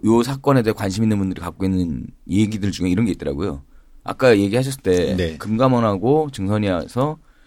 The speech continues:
Speaker 1: 저 문건을 눈을 감았다라고 얘기했잖아요.
Speaker 2: 네.
Speaker 1: 제가 하나 여쭤볼게요.
Speaker 2: 예.
Speaker 1: 금감원하고 증선이는 정부의, 그러니까 정확히는 청와대의 영향을 많이 받습니까?
Speaker 2: 별로 안 받은 것 같아요.
Speaker 1: 그래요?
Speaker 2: 예.
Speaker 1: 왜냐면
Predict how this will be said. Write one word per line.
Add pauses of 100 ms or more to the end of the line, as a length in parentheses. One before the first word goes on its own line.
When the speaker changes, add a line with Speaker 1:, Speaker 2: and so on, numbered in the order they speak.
(180)
Speaker 1:
저
문건을 (520)
눈을
감았다라고
얘기했잖아요.
Speaker 2:
네.
Speaker 1:
제가
하나
여쭤볼게요.
Speaker 2:
예.
Speaker 1:
금감원하고
증선이는 (240)
정부의, (520)
그러니까 (340)
정확히는
청와대의
영향을
많이
받습니까? (120)
Speaker 2:
별로
안
받은
것
같아요.
Speaker 1:
그래요?
Speaker 2:
예. (260)
Speaker 1:
왜냐면